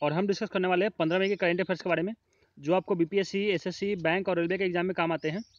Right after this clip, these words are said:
आप हमें ज्वाइन कर सकते हैं Telegram पे और Instagram पे, जिसका link आपको video के description box में मिल जाएगा। चलिए, और आगे बढ़ने से पहले channel को सब्सक्राइब कर लीजिए, जिससे आने वाले सारे video आपको मिलते रहेंगे।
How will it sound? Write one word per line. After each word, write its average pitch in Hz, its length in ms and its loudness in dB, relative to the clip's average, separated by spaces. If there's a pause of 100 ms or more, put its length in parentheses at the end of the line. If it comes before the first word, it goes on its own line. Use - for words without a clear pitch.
(600)
आप 170 140 0
हमें 196 140 0
ज्वाइन 190 220 4
कर 220 60 0
सकते 208 280 -6
हैं 254 100 -4 (260)
Telegram 185 420 2
पे 220 60 0
और 190 160 2
Instagram 170 360 0
पे, 214 100 -2
जिसका 156 260 -4
link 185 220 0
आपको 214 240 0
video 151 260 0
के 185 80 -4
description 180 440 -6
box 151 200 -4
में 185 60 0
मिल 135 100 -2
जाएगा। 98 280 -6 (800)
चलिए, 147 200 2 (300)
और 156 140 0
आगे 160 240 0
बढ़ने 214 200 2
से 202 120 -10
पहले 233 160 -2
channel 156 260 -4
को 165 60 -8
सब्सक्राइब 185 420 -6
कर 220 100 -4
लीजिए, 240 220 -6 (160)
जिससे 151 260 -10
आने 160 220 -2
वाले 208 160 0
सारे 190 240 0
video 151 200 -2
आपको 131 220 -6
मिलते 165 240 -4
रहेंगे। 110 320 -8